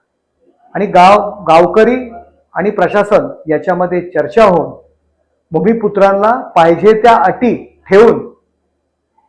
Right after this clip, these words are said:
त्या नियमात बदल करून तो निर्णय घेण्यात आला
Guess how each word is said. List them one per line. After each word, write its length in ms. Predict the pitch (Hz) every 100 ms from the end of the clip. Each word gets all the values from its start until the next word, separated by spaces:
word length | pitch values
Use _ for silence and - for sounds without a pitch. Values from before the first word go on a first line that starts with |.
| _ _ _ -
त्या 80 |
नियमात 360 | 170 165 175 196 190
बदल 300 | 165 - 233
करून 360 | 220 160 139 - - _ _ _ _ _ _ _ _ _ _ -
तो 100 | 170
निर्णय 440 | 151 165 180 226 226 - _ _ _ 113
घेण्यात 320 | 160 226 262
आला 260 | 180 139 127